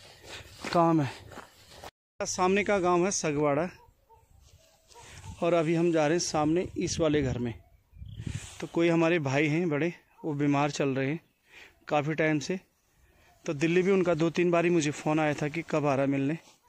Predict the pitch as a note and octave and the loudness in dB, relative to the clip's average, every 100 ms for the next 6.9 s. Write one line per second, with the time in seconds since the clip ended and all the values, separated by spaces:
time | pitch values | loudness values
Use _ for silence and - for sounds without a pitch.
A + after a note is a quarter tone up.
0 | - - - - - D#3+ E3+ E3+ F3 F3 | -20 -20 -18 -6 0 2 4 4 2 2
1 | F#3 D#3+ E3 D#3 E3+ E3 C#3+ D3+ D3 D3 | 0 2 0 2 0 0 0 -2 0 -2
2 | D3+ D#3+ E3 D3+ C3+ C3 C3 D#3 - _ | -2 -4 -2 -2 0 0 0 -2 -6 _
3 | _ - D3 C#3+ D#3 D3+ D3+ C#3 C3+ E3+ | _ -2 -2 0 0 0 0 0 0 -2
4 | - - - - - - - - - G#3 | -4 -16 -20 -20 -20 -20 -20 -8 0 0
5 | F3 F3 F3+ F3+ E3+ D#3+ C3+ - C#3 - | 4 4 6 4 4 2 0 -4 -8 -10
6 | - - - _ E3 D#3 D3 E3+ | -20 -20 -20 _ -4 -2 -2 -4